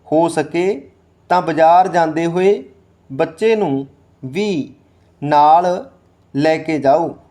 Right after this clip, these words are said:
ਡੰਡੀ। ਉਸ ਨੂੰ ਖਰੀਦਦਾਰੀ ਕਰਨੀ ਸਿਖਾਓ ਡੰਡੀ। ਤੁਹਾਡਾ ਬੱਚਾ ਜਿੰਨਾ ਵਿਅਸਤ ਰਹੇਗਾ,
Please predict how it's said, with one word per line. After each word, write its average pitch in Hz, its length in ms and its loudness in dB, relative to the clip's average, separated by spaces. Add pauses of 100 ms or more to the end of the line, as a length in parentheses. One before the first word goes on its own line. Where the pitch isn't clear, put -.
(320)
ਡੰਡੀ। 151 420 -4 (640)
ਉਸ 170 180 -4
ਨੂੰ 226 380 0 (540)
ਖਰੀਦਦਾਰੀ 196 960 0 (580)
ਕਰਨੀ 190 400 2
ਸਿਖਾਓ 165 680 -2 (460)
ਡੰਡੀ। 156 500 -4 (540)
ਤੁਹਾਡਾ 165 400 2
ਬੱਚਾ 170 640 0 (400)
ਜਿੰਨਾ 180 360 0
ਵਿਅਸਤ 165 480 0 (480)
ਰਹੇਗਾ, 170 800 0